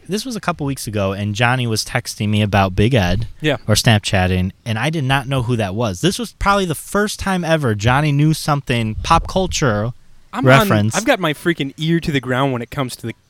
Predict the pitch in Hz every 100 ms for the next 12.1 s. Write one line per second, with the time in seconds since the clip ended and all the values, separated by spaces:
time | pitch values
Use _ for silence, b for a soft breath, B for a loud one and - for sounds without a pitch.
0 | _ - - 120 117 - - 101 - 101
1 | 107 120 113 110 104 104 101 _ - 131
2 | 151 160 151 127 - 143 160 160 156 160
3 | 208 165 123 127 123 127 131 117 - 120
4 | 110 131 147 - 180 180 170 185 202 160
5 | 131 113 101 139 160 170 139 131 131 120
6 | 151 127 151 170 160 160 151 120 123 107
7 | 117 196 214 123 107 120 156 104 127 160
8 | - 156 175 170 170 147 135 139 - _
9 | _ - - - 143 143 170 165 131 127
10 | 123 - 127 120 - - 160 147 120 120
11 | 123 117 113 113 - 113 - 117 104 101